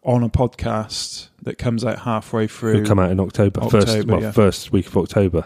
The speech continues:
Speaker 2: probably.
Speaker 1: Okay, we're gonna be able to read them all that quick?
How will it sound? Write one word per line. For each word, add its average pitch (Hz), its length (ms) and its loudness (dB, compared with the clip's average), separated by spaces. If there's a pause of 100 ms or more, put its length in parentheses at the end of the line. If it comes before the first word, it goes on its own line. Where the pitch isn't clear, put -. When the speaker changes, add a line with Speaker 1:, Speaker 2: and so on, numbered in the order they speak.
(160)
Speaker 2:
probably. 90 380 -2 (560)
Speaker 1:
Okay, 117 220 -2
we're 117 100 -2
gonna 117 140 0
be 113 60 0
able 107 80 -2
to 110 80 -8
read 120 180 0
them 123 80 0
all 120 80 -2
that 123 180 -4
quick? 147 200 -6